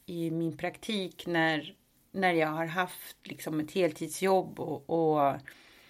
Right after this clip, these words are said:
och så här strukturer och tider som jag måste sköta, liksom, och, och tider att passa och, liksom,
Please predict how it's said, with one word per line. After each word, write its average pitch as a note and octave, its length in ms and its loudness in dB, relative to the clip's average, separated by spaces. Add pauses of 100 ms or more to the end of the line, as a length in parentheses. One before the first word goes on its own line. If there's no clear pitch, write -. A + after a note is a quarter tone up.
(340)
och E3+ 140 2
så - 80 -2
här E3 80 0
strukturer F#3 840 4
och D3 140 -2
tider F#3+ 480 4
som E3+ 180 0
jag D3+ 80 4
måste D#3 260 -2
sköta, F3+ 600 8
liksom, D#3 540 0
och, D#3+ 300 0 (440)
och D#3+ 320 4 (120)
tider F3 300 -2
att E3+ 120 2
passa E3+ 760 8
och, D#3+ 120 0
liksom, F3 520 -6